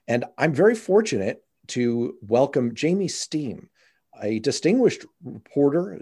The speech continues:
journalist who was there, uh, in the Capitol building under the dome in the House chamber during the events that unfolded on January sixth. Jamie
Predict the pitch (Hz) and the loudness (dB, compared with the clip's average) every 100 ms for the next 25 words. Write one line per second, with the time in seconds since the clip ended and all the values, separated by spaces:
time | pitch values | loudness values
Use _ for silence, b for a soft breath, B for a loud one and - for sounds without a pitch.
0 | 104 135 147 151 151 - - b b b | -8 -2 0 0 -2 -6 -16 b b b
1 | - 156 151 156 147 147 117 110 156 156 | 0 2 2 -2 0 0 0 0 4 4
2 | 107 95 - 104 - 160 220 220 185 185 | 2 0 -6 -10 -4 0 0 -2 -6 -4
3 | 156 120 135 131 135 - 123 156 127 - | -4 -2 -2 -2 -8 -8 -6 -4 -6 -2
4 | 113 107 107 - _ _ 120 151 165 165 | -2 0 -4 -12 _ _ -4 -2 -2 -4
5 | 160 - - 156 175 95 90 b b _ | -6 -8 -8 -6 -4 -8 -10 b b _
6 | 120 139 147 135 110 110 104 104 - _ | -2 0 0 0 0 -2 -2 -8 -14 _
7 | - 113 117 113 - 107 104 101 98 b | -12 -6 -6 -6 -4 -4 -2 -4 -6 b
8 | b _ 117 113 113 104 98 98 110 - | b _ -8 -4 -2 -2 -6 -4 -4 -6
9 | - b b b _ - 120 104 - 170 | -14 b b b _ -20 -20 -14 -2 0
10 | 240 139 110 | 2 0 -2